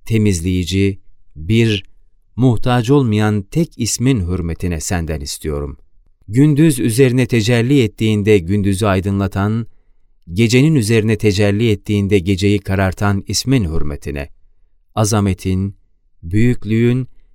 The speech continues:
ve zatının nuru hürmetine, beni yüce Kur'an'la ve onun ilmiyle rızıklandırmanı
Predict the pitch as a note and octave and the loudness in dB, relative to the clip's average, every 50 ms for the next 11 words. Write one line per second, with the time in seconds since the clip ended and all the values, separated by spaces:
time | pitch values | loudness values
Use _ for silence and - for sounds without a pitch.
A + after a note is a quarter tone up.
0 | _ _ - F#2 F#2+ A#2+ B2 G#2+ F2 F#2+ A#2 A#2 A#2 A2+ - A#2+ A#2+ A#2+ A2+ G#2+ | _ _ -10 -4 0 0 0 0 0 0 0 0 0 -2 -2 -2 -2 0 0 0
1 | G2+ G#2 G#2 G2 G2+ C3+ A#2+ G2 F2+ - D2+ D2+ C#2+ - - D2+ C#2+ C#2 - _ | 0 0 0 2 0 0 0 0 -2 -2 -4 -8 -8 -8 -8 -10 -10 -10 -12 _
2 | _ _ _ _ - - - - - - - - - F#2 A2+ B2+ C3+ D3 C3 G#2 | _ _ _ _ -20 -20 -20 -20 -20 -20 -20 -12 -4 0 0 2 4 2 2 2
3 | G#2+ G2+ A2+ B2 G#2+ - A2+ A2 G#2+ - A#2 B2 B2 A#2+ A#2+ A#2 A#2 A#2+ A#2 A#2 | 0 0 0 0 0 0 -2 -2 0 0 0 0 0 0 0 0 0 0 -2 -6
4 | - - - - - - - - F#2 G#2 G2+ F#2+ - - - G#2+ A#2 B2 B2+ A#2+ | -10 -16 -18 -18 -18 -16 -10 -4 0 0 0 0 -2 -4 -4 0 2 2 2 2
5 | A#2 - - A2+ G2+ G2+ G#2 A2+ A2 G#2 G#2 G2 F2+ F#2 G2+ F#2 - G2 - - | 0 0 -2 -2 0 0 0 0 0 2 2 0 2 0 -2 -2 -2 -4 -4 -4
6 | F#2+ F2+ F2+ E2+ F2 E2 D#2+ E2+ E2 E2+ F2 E2+ | -4 -4 -2 -4 -4 -4 -4 -6 -6 -4 -6 -6